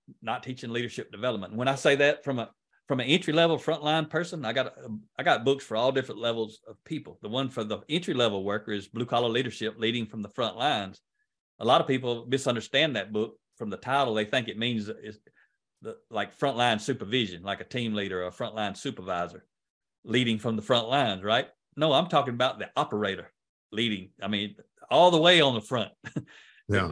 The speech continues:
Speaker 1: The, the, the, the grunt, the one down there doing the work, the entry-level person, if, on the org, they're usually not even on the org chart. They're right at the bottom. And what that book is filled with principles on how to lead yourself well.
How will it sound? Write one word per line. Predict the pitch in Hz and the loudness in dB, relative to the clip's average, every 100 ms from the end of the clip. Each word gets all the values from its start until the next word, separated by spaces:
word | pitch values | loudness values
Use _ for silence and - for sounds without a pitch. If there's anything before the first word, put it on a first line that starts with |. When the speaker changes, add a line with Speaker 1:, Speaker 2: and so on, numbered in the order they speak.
| 117 | -4
Speaker 1:
The, | 117 113 | -4 -4
the, | 107 | -4
the, | 110 | -2
the | 110 | 0
grunt, | 113 160 147 - | 4 6 6 4
the | 113 | 0
one | 123 151 | 2 4
down | 151 151 | 4 4
there | 147 | 2
doing | 127 151 139 | 4 4 4
the | 113 | 0
work, | 151 117 - | 0 -2 -4
the | 117 113 | -10 -2
entry-level | 147 147 139 147 139 123 | -2 0 4 6 4 0
person, | 143 151 147 131 107 | -2 -2 -4 -10 -12
if, | - 101 _ _ _ _ | -16 -18 _ _ _ _
on | 117 127 | -6 0
the | 120 | 6
org, | 147 147 - _ | 6 6 -4 _
they're | 117 | -2
usually | 127 175 156 | 0 4 6
not | 156 | 8
even | 170 170 | 8 6
on | 196 | 6
the | 127 | 6
org | 117 104 | 4 2
chart. | 107 95 - - | -4 -10 -10 -8
They're | 113 | 0
right | 143 | 0
at | 151 147 | 0 -4
the | |
bottom. | 151 127 - _ _ _ _ _ - | -4 -4 -6 _ _ _ _ _ -10
And | 120 | 2
what | 151 | 4
that | 156 143 | 6 4
book | 147 175 - | 2 2 -4
is | - | -12
filled | - 170 160 | 0 0 2
with | 127 - | -2 -2
principles | 190 160 113 120 | -2 -2 -4 -2
on | 117 | 0
how | 135 | 2
to | 127 | 2
lead | 107 135 131 | 2 0 0
yourself | 127 - 180 - | -4 0 0 0
well. | 107 95 82 | -4 -4 -6